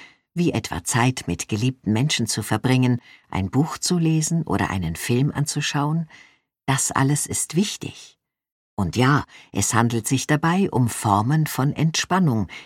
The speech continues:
die in die Kategorie Gemütszustand grün gehören. Aber es gibt zwei Gründe,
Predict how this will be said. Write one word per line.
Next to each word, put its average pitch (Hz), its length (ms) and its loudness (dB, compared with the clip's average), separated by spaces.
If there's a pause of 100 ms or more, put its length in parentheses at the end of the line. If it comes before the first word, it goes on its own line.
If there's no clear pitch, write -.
(160)
die 147 120 2
in 135 120 6
die 120 140 -2
Kategorie 120 800 0 (280)
Gemütszustand 147 1000 0
grün 123 400 2
gehören. 80 580 -6 (1160)
Aber 135 240 4
es - 180 -2
gibt 160 220 -4
zwei 180 320 0
Gründe, 170 500 0